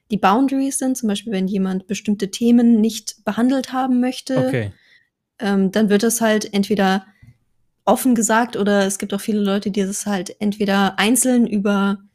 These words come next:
Speaker 1: ähm, über Einzelgespräche dann machen oder teilweise sogar über anonyme Formulare, damit
Speaker 2: Okay.
Speaker 1: dann nicht klar ist praktisch, wer, was zu wem gehört, wenn das die Leute nicht mögen.
Speaker 2: Mhm.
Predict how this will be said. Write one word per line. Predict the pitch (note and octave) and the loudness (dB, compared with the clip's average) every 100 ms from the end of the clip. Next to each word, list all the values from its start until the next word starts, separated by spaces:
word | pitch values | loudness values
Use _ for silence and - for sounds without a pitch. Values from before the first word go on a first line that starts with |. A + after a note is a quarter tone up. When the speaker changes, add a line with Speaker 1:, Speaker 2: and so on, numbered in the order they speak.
| _ _ _ _ _ | _ _ _ _ _
Speaker 1:
ähm, | - G3+ G3 F#3+ F#3+ F#3 F#3+ - _ | -2 0 0 0 -2 -4 -8 -12 _
über | G3+ F#3+ F#3 | -6 -4 -4
Einzelgespräche | F3+ A3 A#3+ G#3+ - A3+ A3+ G#3+ | -4 -2 -2 -2 -4 -4 -2 -2
dann | G#3+ | -2
machen | G#3+ A3 | -2 -2
oder | G3 G3+ G3 - | -2 -2 -4 -6
teilweise | - G#3 G3 G3 F#3+ | -6 -2 -2 -2 -4
sogar | F#3+ F#3+ | -4 -4
über | F#3+ F#3 | -4 -4
anonyme | F#3 F#3+ G3+ G3 | -2 2 4 2
Formulare, | G3 G#3 F#3+ F#3+ A3 B3 C4 B3+ - | 0 -2 -2 0 0 0 -2 -4 -6
damit | G3+ G3+ | -2 0
Speaker 2:
Okay. | G3+ | 0
Speaker 1:
dann | G3+ F#3+ G3 _ _ _ _ - | -2 -2 -4 _ _ _ _ -2
nicht | G#3+ G#3+ | -2 0
klar | A#3 A3+ | 2 4
ist | A#3 A#3 | 4 0
praktisch, | A3+ A3+ G#3 - | -4 -2 -6 0
wer, | G3+ G3 F3 F#3 | 2 2 0 0
was | G#3 - | 0 -2
zu | - | -2
wem | G3+ A#3 | 0 2
gehört, | A#3+ A#3 A#3+ A#3 | 2 2 0 0
wenn | A3 | -2
das | A3 | -4
die | - | -4
Leute | A3 A3+ A3+ | -2 -2 -2
nicht | A3+ A3 | -4 -2
mögen. | A3+ A#3 B3+ | 0 0 0
Speaker 2:
Mhm. | C3 A#2 A#2+ | -2 -4 -6